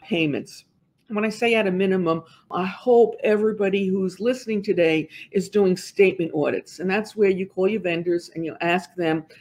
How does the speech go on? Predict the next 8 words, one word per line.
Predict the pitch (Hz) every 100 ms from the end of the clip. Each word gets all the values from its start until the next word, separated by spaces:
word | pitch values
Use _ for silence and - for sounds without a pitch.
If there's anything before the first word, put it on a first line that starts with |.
| _
to | - -
send | 190 180
a |
statement | 185 - 175 - 175
showing | - 180 165 160 -
all | - 180 185 196 202 -
outstanding | 175 165 - - - 170 170 170 175 165 139
activity, | 151 - 180 165 127 87